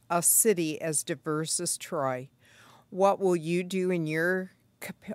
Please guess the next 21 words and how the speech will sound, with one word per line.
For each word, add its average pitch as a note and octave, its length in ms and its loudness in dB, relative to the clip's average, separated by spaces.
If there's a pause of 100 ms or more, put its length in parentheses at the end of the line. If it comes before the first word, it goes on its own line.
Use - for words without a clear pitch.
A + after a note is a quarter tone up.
oh, G3+ 100 4
I'm D#3+ 220 -2
sorry, C#3+ 360 -2
I C#3 160 -2
already D3 360 -6
asked C#3+ 300 -10
you A#2 120 -14
that - 240 -12
one. D3 200 -10 (800)
I F#3+ 100 2
guess F3+ 320 2
the - 100 2
question G3 640 4
is, D3+ 400 4
what D#3 680 2 (680)
makes E3 580 0
you E3 420 0
a E3 100 -2
particularly D3+ 1300 0 (120)
good F#3 380 6
candidate C#3 840 -4